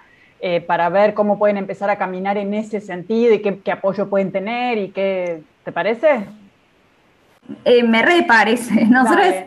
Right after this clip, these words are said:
Speaker 2: sí, hemos escrito como un, un anteproyecto de creación de sitio que se lo hemos he-, hecho llegar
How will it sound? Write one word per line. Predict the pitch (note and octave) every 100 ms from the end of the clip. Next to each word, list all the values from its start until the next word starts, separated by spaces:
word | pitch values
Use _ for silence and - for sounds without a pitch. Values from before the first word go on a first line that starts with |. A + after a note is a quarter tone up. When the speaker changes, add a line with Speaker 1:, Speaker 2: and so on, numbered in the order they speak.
| G3
Speaker 2:
sí, | C#4+ D4+ -
hemos | D4 D#4+ G4
escrito | D#4 B3+ C4 C4+ D#4+ B3+
como | A3
un, | A3+ B3+ B3+ B3 - - _ _ _ _ B3+
un | C4 C4+ C4+ C4 B3 A#3+ A#3+ A3+
anteproyecto | B3+ B3+ A#3 A#3 G#3+ G#3+ C#4+ C#4+ D4 C4+
de | B3
creación | A3+ G3 F3+ - C4 C4
de | B3+
sitio | B3+ C4 C4+ D4+ F4
que | A3
se | G#3+ A3
lo | G#3
hemos | A3+ C#4 C#4+
he-, | C#4+ A3+ -
hecho | A#3 A3+ B3
llegar | B3+ G3+ G#3+ C4+ -